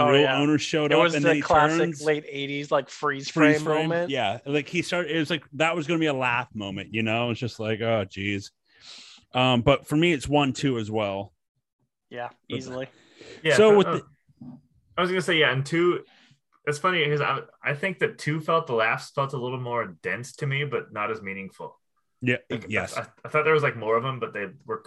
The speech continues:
Speaker 3: less cool.
Speaker 2: Yes, agreed. Uh, now adding to the franchise, we're doing M V P, and I assume in the first movie, it's just Eddie Murphy. It, it'll be Axel for the first one. So in this movie,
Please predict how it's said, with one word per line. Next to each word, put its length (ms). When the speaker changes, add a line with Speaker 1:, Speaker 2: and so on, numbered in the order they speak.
Speaker 3:
less 300
cool. 360
Speaker 2:
Yes, 300
agreed. 340
Uh, 380
now 340
adding 260
to 160
the 120
franchise, 680
we're 140
doing 240
M 180
V 140
P, 320
and 100
I 320
assume 460
in 160
the 60
first 300
movie, 460
it's 240
just 240
Eddie 200
Murphy. 340
It, 300
it'll 120
be 300
Axel 640
for 100
the 260
first 260
one. 200
So 260
in 300
this 260
movie, 460